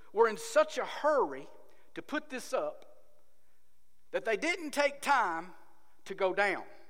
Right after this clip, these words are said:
The builders were so caught up and in a hurry to go up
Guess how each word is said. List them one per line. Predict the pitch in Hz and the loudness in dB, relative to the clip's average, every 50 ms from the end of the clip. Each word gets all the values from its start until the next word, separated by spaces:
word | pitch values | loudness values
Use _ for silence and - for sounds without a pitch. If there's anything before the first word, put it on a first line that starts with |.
| - - - - - - - - - - - - - - - - - - - - - - - - - - - - - - - - - - - - - - - - - - - - - - - - - - - - - - - - - - - - - - - - - - - - - - - - - - - - - - - - | -14 -14 -14 -14 -14 -14 -14 -14 -14 -14 -14 -14 -14 -14 -14 -14 -14 -14 -14 -14 -14 -14 -14 -14 -14 -14 -14 -14 -14 -14 -14 -14 -14 -14 -14 -14 -14 -14 -14 -16 -16 -16 -16 -14 -14 -14 -14 -14 -14 -14 -14 -14 -14 -16 -16 -16 -16 -16 -16 -14 -14 -14 -14 -14 -14 -14 -12 -12 -12 -12 -12 -14 -14 -14 -14 -14 -14 -12 -8 -2
The | 180 180 | -2 -2
builders | 180 - 202 - 320 196 202 370 285 233 202 190 185 - - 208 | -2 0 2 6 8 8 8 8 8 4 2 2 0 -4 -4 0
were | 196 208 196 | 0 0 0
so | - - - - - 233 262 285 294 302 311 311 311 302 - - | 0 -4 -6 0 2 6 8 8 10 8 8 6 4 2 -2 -4
caught | - - 269 285 302 302 302 302 - 285 | 0 2 6 8 8 8 8 6 4 2
up | 277 214 160 156 - - - - - - - - - - - - - - | 2 2 2 0 -4 -8 -12 -14 -14 -14 -14 -14 -16 -16 -16 -14 -6 0
and | 185 208 226 240 | 0 2 2 2
in | 247 233 | 2 2
a | 202 | 2
hurry | - - 294 330 339 311 254 214 196 180 180 - - - - - - - - | 4 8 8 8 8 8 6 2 0 -2 -4 -8 -12 -14 -16 -16 -14 -12 -10
to | - 208 190 | -8 -6 0
go | 160 220 247 247 277 - | 4 6 6 6 8 8
up | - 381 339 233 202 - - - | 8 8 8 8 6 2 -2 -8